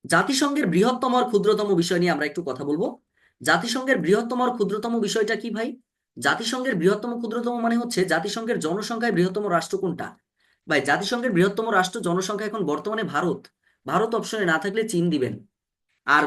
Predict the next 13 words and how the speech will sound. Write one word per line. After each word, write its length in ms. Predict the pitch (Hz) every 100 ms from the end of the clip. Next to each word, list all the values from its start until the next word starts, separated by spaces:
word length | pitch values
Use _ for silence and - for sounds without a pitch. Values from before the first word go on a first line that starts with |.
| 147
ক্ষুদ্রতমটা 560 | 214 262 285 262 233
হলো, 440 | 190 143 175 - -
মনে 120 | 156
রাখবেন, 420 | 165 151 190 262 -
টু 80 | 240
ভ্যালু, 360 | 196 147 117 - 165
এটা 140 | 202
হচ্ছে 200 | 214 233
জনসংখ্যার 680 | 165 143 190 196 175 175 147
দিক 200 | 135 131
থেকে 220 | 190 240
জাতিসংঘের, 680 | 147 139 147 151 143 143 135 - _ _ _ -
আহ, 300 | 123 127 123